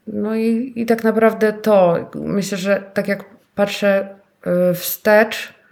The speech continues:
to te projekty, które były, mm, trudne albo nieudane, to właśnie były projekty, w których, e, klient, a, e, albo klient się nie angażował, albo klient się angażował,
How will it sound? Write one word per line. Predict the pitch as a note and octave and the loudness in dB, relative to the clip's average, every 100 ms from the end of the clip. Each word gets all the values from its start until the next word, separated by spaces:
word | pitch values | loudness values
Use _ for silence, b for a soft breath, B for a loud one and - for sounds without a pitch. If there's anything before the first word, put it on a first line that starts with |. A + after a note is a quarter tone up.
| b b b b b b b b b b b b b b _ - G#3 G3+ - | b b b b b b b b b b b b b b _ 0 4 4 2
to | - G3+ | 2 4
te | G3+ | 4
projekty, | G3+ G#3+ G#3+ - G#3 | 4 4 4 2 -2
które | - G#3+ G3 G3+ G3+ | 2 0 4 4 4
były, | F#3 G3 G3 G3 G3 F#3+ B B _ _ _ - | 4 2 4 4 4 2 B B _ _ _ -8
mm, | E3+ F3 F3 E3+ E3+ E3+ | -2 0 2 2 2 0
trudne | E3+ F#3+ G#3 G3+ G3+ G3+ | 0 -2 0 4 2 2
albo | F#3+ F3+ G3 | -2 0 0
nieudane, | F#3+ F#3+ F3 F3+ G3 G3 F#3+ | 0 0 2 2 2 0 -2
to | F3+ | -6
właśnie | E3 F#3+ F3+ F#3 | -4 -4 -2 -6
były | F3+ F#3 | -4 -6
projekty, | F3+ F3+ F#3 F#3+ - F3 | -4 -4 -4 -6 -8 -10
w | |
których, | F3+ - F3 F3+ E3+ - - | -8 -6 -4 -6 -8 -16 -14
e, | - F3 E3+ E3 E3+ E3+ E3 E3+ | -6 -4 -2 0 0 0 -2 -6
klient, | - G3+ G3 F#3 F#3+ | -6 -2 0 -2 -4
a, | F#3+ - | -6 -2
e, | F3+ E3+ - | -4 -4 -4
albo | - G3+ A3 | 0 2 2
klient | A3 A3 G#3 | 4 2 2
się | G3+ | 0
nie | G3+ | 0
angażował, | G3+ G3 G3 G3+ C4 C4 - | 2 0 0 2 2 2 -4
albo | F#3+ F#3 | -4 -4
klient | F#3 F3+ E3+ - | -4 -2 -2 -4
się | - | -4
angażował, | E3+ E3 E3 F3 A3 C#4+ - | -2 0 0 0 2 2 0